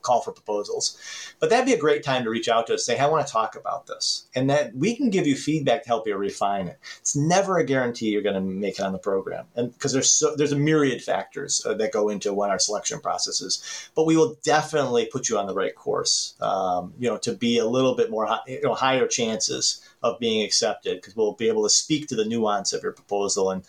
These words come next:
where it may or may not, you know, be hitting the mark.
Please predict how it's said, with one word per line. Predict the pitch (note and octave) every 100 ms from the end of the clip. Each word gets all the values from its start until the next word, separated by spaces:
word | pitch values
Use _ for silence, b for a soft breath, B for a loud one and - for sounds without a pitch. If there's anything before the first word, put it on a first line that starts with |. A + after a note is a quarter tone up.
| B B
where | B2+ B2+
it | A2
may | A2 A#2 A#2
or | G#2
may | G#2+ G#2+
not, | G2 F#2+ - _ C3+
you | A2
know, | G2+ F#2+
be | G#2+
hitting | - A#2 G2+
the | F#2
mark. | F2+ F2 -